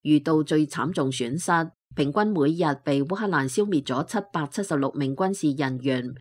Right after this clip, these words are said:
呢個發生響俄羅斯向巴克穆特推進嘅高峰期。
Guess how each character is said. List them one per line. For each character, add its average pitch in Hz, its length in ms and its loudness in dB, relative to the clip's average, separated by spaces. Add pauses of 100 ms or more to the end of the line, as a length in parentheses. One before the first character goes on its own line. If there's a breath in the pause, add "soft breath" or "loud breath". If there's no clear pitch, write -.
(200)
呢 190 100 4
個 180 140 2
發 156 160 -2
生 196 220 0
響 170 360 -2
俄 147 60 2
羅 139 140 2
斯 220 260 -2
向 165 300 -2
巴 202 140 0
克 214 120 -2
穆 165 160 0
特 139 260 -4
推 196 220 2
進 160 180 -2
嘅 156 80 -2
高 180 180 2
峰 180 280 0
期。 127 340 -2